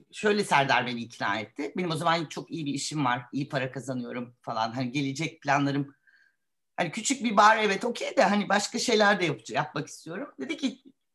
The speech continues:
şahane filmler yapacağız. Yani se-, ve büyük para kazanacağız ve şahane filmler yapacağız dedi. Ben de okey dedim. Biz ikinci buluşmamızda böyle küçük toplantılar, ko-, konuşmalar yapıyoruz. Hani ne yapabiliriz biz bu hayatla ilgili, değil mi? Mesela şöyle fikirler uçuşuyor.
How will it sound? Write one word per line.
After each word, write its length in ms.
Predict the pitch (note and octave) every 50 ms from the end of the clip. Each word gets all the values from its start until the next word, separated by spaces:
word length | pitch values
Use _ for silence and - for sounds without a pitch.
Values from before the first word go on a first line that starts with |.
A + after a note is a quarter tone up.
| _ _ _ _ _
şahane 560 | - - - F#3+ F3 E3+ E3 E3+ E3 F3 C#3+
filmler 440 | - E3+ D3 C#3 C#3 C#3 B2+ C3 B2
yapacağız. 640 | A2 G#2 - - - - - - - - - _ _ _ _ _ _ _ _
Yani 260 | - G2 F#2 F#2+ F2+ - A2+ - -
se-, 280 | - - - - -
ve 220 | C#3 C#3+ C#3+ - - _ _ _ _ _ _ -
büyük 240 | F#3 B3 C#4 C4+ -
para 260 | A#3 G#3+ G#3 G3 -
kazanacağız 540 | F#3+ F3 D#3 F3+ F3 F3 D3+ F3+ F3+ E3 E3+
ve 60 | E3
şahane 440 | - - E3+ E3 E3+ E3+ F3 F3 E3
filmler 480 | - - C#3 C#3 C#3 C#3 B2+ A#2+ A2+
yapacağız 540 | - G#2+ - _ - - E2+ F2+ F#2+ F#2 -
dedi. 320 | - - - A#3 - - _ _ _ _ _ _ _ _ _ _ _ _ _ _ _ _ -
Ben 140 | F4+ E4+ C#4+
de 60 | C#4+
okey 300 | D#4 - - A#3+ F#3 D#3+
dedim. 180 | D#3+ C#3+ - - -
Biz 160 | D#4 C#4 C#4+ - _ _ _ _
ikinci 540 | B3+ B3+ - - D#4+ D4+ E4+ C#4 E4 C4+ A#3+
buluşmamızda 760 | A#3 G3 F#3 - - - D3+ C#3 C3 B2+ - - B2+ D#3+ G#3+
böyle 240 | F#3+ D#3+ D#3 D#3+ D#3 - _ _ _ _ _ _ _ _ _
küçük 260 | - - - - -
toplantılar, 680 | - F#3+ F#3 - F3+ D#3+ E3 E3+ D#3+ F3+ F3 D#3+ D3+ D3+
ko-, 240 | - - C#3 -
konuşmalar 600 | - F#3+ F#3 F3+ F3 - - F3+ F#3 F#3 F3 F3
yapıyoruz. 480 | E3+ C#3+ B2+ - - B2 G#2+ G#2 G2+ -
Hani 160 | D3 A#2 B2
ne 80 | D#3 F#3
yapabiliriz 560 | G3+ F#3+ - C#3 G#2+ A2 A2 A2 G#2 - -
biz 160 | G#2 G2 -
bu 100 | G#2 G2
hayatla 360 | G2+ G2+ G2+ G#2 - - F2+
ilgili, 240 | F#2 G2 G2 A2 A2
değil 20 | F3+
mi? 60 | F#3+
Mesela 200 | D3+ C#3 C3 A#2
şöyle 240 | - - D3 C#3 C#3
fikirler 360 | - - - D#3 C#3 C3+ C3
uçuşuyor. 460 | G#2+ - - - - - F#2 F2 -